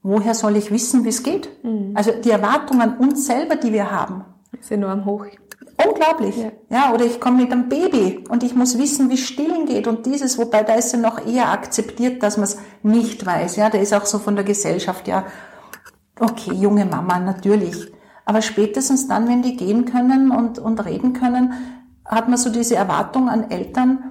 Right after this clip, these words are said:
Speaker 1: die müssten wissen, wie das funktioniert. Und ich frag mich immer, woher dieser Gedanke, allein der Gedanke, woher das kommt, dass wir glauben müssten, das zu wissen.
Speaker 2: Mhm.
Speaker 1: Kindererziehung und Kinder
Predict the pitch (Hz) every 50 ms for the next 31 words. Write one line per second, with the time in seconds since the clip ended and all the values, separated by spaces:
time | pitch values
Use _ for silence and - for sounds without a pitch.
0 | - - - _ _ _ _ _ - 233 214 214 220 220 - - 247 247 214 220
1 | - - - 254 247 247 233 233 247 254 - - - 262 262 - - - - 262
2 | 269 285 285 277 285 - - - - - 208 214 208 - - - 180 170 170 226
3 | 220 - 226 214 220 233 233 220 214 220 214 214 214 214 214 214 - 220 214 -
4 | 247 - - 208 - - 202 220 269 277 - 240 240 240 262 320 330 311 254 -
5 | - - - - - - 294 262 240 233 233 - 240 240 247 - - 320 403 403
6 | - - - - - - - - 226 226 254 247 247 - - 165 247 277 277 269
7 | 262 285 277 - - - 285 262 269 262 - - - 269 277 359 339 - - 214
8 | 190 - - - - - - 202 202 202 202 208 208 - _ _ - 233 233 254
9 | 285 269 277 254 247 - - - 254 254 285 285 285 294 285 - - - - -
10 | - - - - 214 - - - - 254 262 262 247